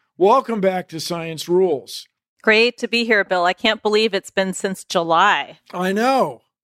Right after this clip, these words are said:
Speaker 1: I know. And so much has happened. You know, Corey and I were asked to speculate, uh, about how long it would take to get to half a million deaths. We thought it would be three years.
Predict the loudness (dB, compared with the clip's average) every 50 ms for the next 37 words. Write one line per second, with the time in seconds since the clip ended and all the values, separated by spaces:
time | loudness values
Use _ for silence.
0 | _ _ -10 -10 -6 -2 0 0 2 2 2 0 -2 -6 -12 -12 -12 -10 -8 2
1 | 2 2 2 2 -2 -4 -6 -6 -6 -8 -6 -6 -6 -6 -6 -6 -8 -10 -10 -6
2 | -6 -6 -4 -2 -4 -4 -4 -4 0 2 2 4 2 0 0 -4 -4 -4 -4 -4
3 | -4 -4 -2 -2 0 0 0 0 0 0 0 -2 -6 -8 -8 -10 -10 0 0 0
4 | 0 2 0 0 2 2 2 2 0 -2 -4 _ _ _ _ _ _ _ _ _
5 | _ _ _ _ -4 -4 -2 -2 -2 -4 -2 -2 0 0 -2 -4 -4 -2 0 2
6 | 4 4 2 2 0 -4 -6 -2 0 2 2 2 2 0 0 -2 -4 -6 -4 -4
7 | -4 -4 -4 -6 -2 0 0 0 0 -2 _ -8 -6 -2 0 0 0 -2 -6 -10
8 | -10 -8 -6 -4 -2 -2 -2 -2 -2 -2 -2 0 0 2 0 0 0 -2 -6 -8
9 | -4 -2 0 0 0 -2 -6 -10 -12 -12 -12 -16 _ _ _ _ _ _ _ _
10 | _ -2 -2 0 2 2 0 0 0 -2 -4 -4 -2 -2 -2 -2 -4 -6 -6 -4
11 | -2 -2 -2 -2 -4 -4 -6 -10 -12 -12 -12 -12 -12